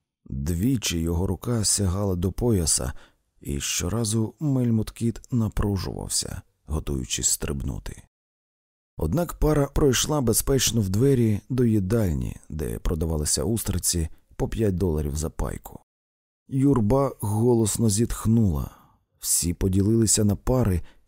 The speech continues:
і подалися слідом за ними. Фреда запишала губи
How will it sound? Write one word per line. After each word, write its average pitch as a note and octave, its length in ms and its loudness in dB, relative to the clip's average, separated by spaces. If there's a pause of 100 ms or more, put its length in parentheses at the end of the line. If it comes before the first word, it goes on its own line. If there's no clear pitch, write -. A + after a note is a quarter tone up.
і A2 120 0
подалися A2+ 520 2
слідом A2 380 2
за A2+ 140 2
ними. E2+ 400 0 (840)
Фреда F#2+ 640 -2
запишала A#2 720 0
губи G2+ 540 2